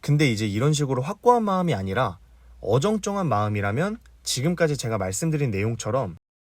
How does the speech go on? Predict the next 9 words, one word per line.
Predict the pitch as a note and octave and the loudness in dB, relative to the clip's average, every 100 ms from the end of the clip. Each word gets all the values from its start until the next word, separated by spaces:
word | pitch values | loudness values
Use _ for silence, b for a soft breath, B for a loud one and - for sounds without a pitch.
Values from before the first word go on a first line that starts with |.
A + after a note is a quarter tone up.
| _ _ | _ _
차라리 | - - A3 G3+ A#2+ A#2+ F#2+ - _ - | -14 -4 -2 0 0 -4 -8 -18 _ -16
좋아하는 | - A2+ C3+ C3 C3 | -6 0 2 2 0
건 | B2+ | -2
그냥 | A#2+ G2+ G2+ | -4 -4 -6
취미로만 | - G3+ G#3+ F#3 D3 C#3+ | -4 -4 -2 0 0 0
해서 | C#3 E3+ A2 - b b | 0 -2 -4 -10 b b
스트레스 | - - - G#3+ G3+ | -20 -14 -4 -4 -4
받지 | D#3 G#2+ - | -8 -8 -6
말고 | G#2 F#2 F#2 D#3 A3 | -4 -4 -4 -4 -4